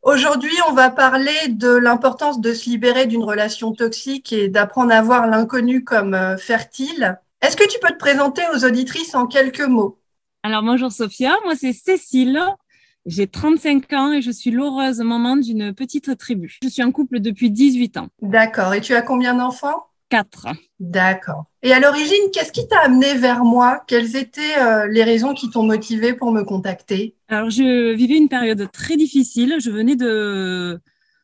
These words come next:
Speaker 2: de me rendre compte que je vivais, euh, une violence, euh, psychologique, euh, assez forte, euh, dans mon couple.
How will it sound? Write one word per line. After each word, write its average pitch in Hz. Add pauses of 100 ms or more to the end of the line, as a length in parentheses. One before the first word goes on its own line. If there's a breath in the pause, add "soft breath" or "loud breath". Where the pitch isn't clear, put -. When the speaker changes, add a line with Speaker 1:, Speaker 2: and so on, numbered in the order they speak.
(500)
Speaker 2:
de 185
me 226
rendre 285
compte 294
que 240
je 202
vivais, 240
euh, 185 (240)
une 208
violence, 233
euh, 202
psychologique, 233
euh, 160 (280)
assez 214
forte, 254
euh, 185 (320)
dans 208
mon 185
couple. 208